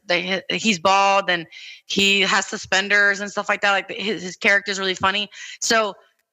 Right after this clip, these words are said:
his, that's, that's, um, Tamela Mann's husband. And so they all, um, were very, very funny. Like, they, I actually liked the cast that he had because they're very talented.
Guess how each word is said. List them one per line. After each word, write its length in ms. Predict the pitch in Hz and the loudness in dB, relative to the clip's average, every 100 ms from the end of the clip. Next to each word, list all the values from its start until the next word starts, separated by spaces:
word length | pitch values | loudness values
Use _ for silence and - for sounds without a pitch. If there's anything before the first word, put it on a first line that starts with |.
| _ _ _ | _ _ _
his, 240 | - 247 | 2 2
that's, 400 | 196 214 - - - | 2 0 -2 -14 0
that's, 680 | 196 202 - - - - - | 2 2 -2 -12 -10 -10 2
um, 380 | 190 180 170 170 | 4 4 0 -4
Tamela 320 | 220 233 220 | 0 0 2
Mann's 220 | 208 202 185 | 0 0 0
husband. 600 | 214 208 180 160 151 165 _ _ - | 0 0 -2 -2 -2 -12 _ _ 0
And 200 | 214 214 | 2 2
so 340 | 233 220 220 185 | 0 -2 -4 -16
they 420 | 170 208 247 262 240 | 0 4 4 2 0
all, 640 | 190 202 208 208 202 196 - - | 2 4 6 4 2 -2 -6 0
um, 360 | 185 175 170 | 4 4 2
were 100 | 180 | -2
very, 240 | 190 220 208 | 2 4 6
very 240 | 202 185 | 4 4
funny. 380 | - 226 190 139 | 2 0 0 -2
Like, 200 | 180 175 175 | -2 -2 0
they, 180 | 208 - 190 | 0 2 4
I 120 | 208 | 4
actually 340 | 226 226 240 | 4 0 -6
liked 540 | 180 185 190 - - - _ _ _ _ _ _ _ _ - - _ _ - | 0 2 2 -2 -18 -20 _ _ _ _ _ _ _ _ -20 -20 _ _ -2
the 240 | 180 208 | 0 2
cast 400 | - 202 196 208 | 2 4 4 2
that 120 | 196 | -2
he 140 | 170 180 | -4 -6
had 360 | 151 196 185 | 2 4 4
because 240 | 165 196 180 | 0 -4 -2
they're 100 | 180 | 2
very 240 | 190 175 | 4 4
talented. 640 | - 175 170 160 156 139 | 2 0 0 -6 -12 -12